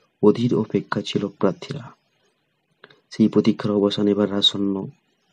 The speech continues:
চলতি মাসের দশ তারিখের মধ্যে আদালতের নির্দেশে আপার প্রাইমারি শিক্ষক নিয়োগ প্রক্রিয়ার ইন্টারভিউ তালিকা প্রকাশ হবে।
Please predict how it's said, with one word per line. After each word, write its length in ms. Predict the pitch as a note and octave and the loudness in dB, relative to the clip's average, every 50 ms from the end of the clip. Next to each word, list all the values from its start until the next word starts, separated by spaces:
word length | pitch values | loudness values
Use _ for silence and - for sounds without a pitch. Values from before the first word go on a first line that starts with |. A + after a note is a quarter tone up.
| _ - _ | _ -20 _
চলতি 380 | - - A2 G#2 G2 - G#2 G2 | -4 -2 -2 -2 -2 -2 -2 -2
মাসের 400 | G2 F#2 F#2+ - - - G2 F2 - - _ _ _ _ _ - F#2+ | -2 -2 -4 -6 -4 -4 -4 -4 -4 -10 _ _ _ _ _ -8 -2
দশ 220 | F2 F#2 G2 - | -2 -2 -2 -2
তারিখের 420 | - G2+ F#2+ - - - G2+ G2 | -2 -2 -2 -2 -2 0 0 0
মধ্যে 440 | F#2+ F#2+ G2+ C#3 - - - G2 - G2 G#2+ _ _ _ _ - - - _ _ _ - | 2 0 -4 -6 -6 -10 -12 -12 -12 -12 -20 _ _ _ _ -20 -20 -20 _ _ _ -6
আদালতের 500 | A2+ G#2 A#2 A#2 A2+ A2+ - A#2 G#2 G#2+ | -4 0 2 2 2 2 2 0 2 2
নির্দেশে 600 | G2+ F#2+ F2+ - - G2+ F#2 - - F2 E2+ F2 - _ _ _ _ _ _ _ _ _ _ _ _ _ _ _ _ _ - | 0 0 -2 0 0 0 0 0 -2 -4 -4 -4 -8 _ _ _ _ _ _ _ _ _ _ _ _ _ _ _ _ _ -8
আপার 280 | G#2+ G2+ - G2+ G#2 G2+ | -8 -4 -2 -2 -4 -2
প্রাইমারি 520 | - - G#2+ G#2 G2+ G2+ G2 G2 F#2+ G2 - _ _ _ _ _ _ _ _ _ _ | -2 2 4 4 4 4 2 0 -4 -8 -16 _ _ _ _ _ _ _ _ _ _
শিক্ষক 440 | - - A2+ - - - A#2+ G#2+ G#2 | -4 -4 -4 -2 0 -2 -2 0 0
নিয়োগ 200 | G#2+ G#2+ G#2 - _ | 0 0 0 -2 _
প্রক্রিয়ার 440 | - G2+ - - - G2+ G2 G2+ F#2+ - - | -6 -8 -6 -4 -4 -2 0 0 -2 -4 -8
ইন্টারভিউ 680 | - G#2 G2+ F#2+ - G2+ G2+ G2 - G2 G2 F#2+ F#2 - _ _ _ _ _ _ _ _ _ _ - | -6 -6 -6 -4 -4 -8 -8 -8 -8 -8 -8 -8 -8 -10 _ _ _ _ _ _ _ _ _ _ -6
তালিকা 320 | G#2+ G2+ G2+ G2+ - G#2 | 0 2 2 2 2 0
প্রকাশ 440 | F#2+ - - F2 - G2+ F#2+ - - - | -4 -4 -6 -8 -8 -8 -10 -10 -10 -10
হবে। 120 | - C3+ | -12 -12